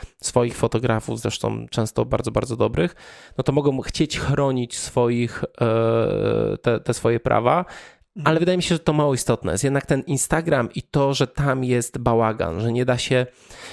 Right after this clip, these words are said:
Speaker 1: w jakiś sensowny sposób dzielić cudzymi zdjęciami.
Speaker 2: No
Speaker 1: Tak
Speaker 2: tak,
Speaker 1: jak
Speaker 2: tak.
Speaker 1: masz na Facebooku opcję, wiesz,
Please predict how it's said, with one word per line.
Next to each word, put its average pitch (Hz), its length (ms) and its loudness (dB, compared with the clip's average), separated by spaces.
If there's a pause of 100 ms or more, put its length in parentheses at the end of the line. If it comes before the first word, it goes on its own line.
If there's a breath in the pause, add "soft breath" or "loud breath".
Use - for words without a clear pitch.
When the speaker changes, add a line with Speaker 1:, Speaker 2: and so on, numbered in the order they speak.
(100)
Speaker 1:
w - 40 -2
jakiś 127 220 -2
sensowny 139 520 2
sposób 127 760 2 (180)
dzielić 147 580 0
cudzymi 135 540 0
zdjęciami. 123 720 -2 (840)
Speaker 2:
No 151 120 -4
Speaker 1:
Tak - 80 2
Speaker 2:
tak, - 80 4
Speaker 1:
jak 156 100 2
Speaker 2:
tak. 139 80 2
Speaker 1:
masz 131 120 2
na 139 120 4
Facebooku 123 640 2
opcję, 131 800 2
wiesz, 117 320 0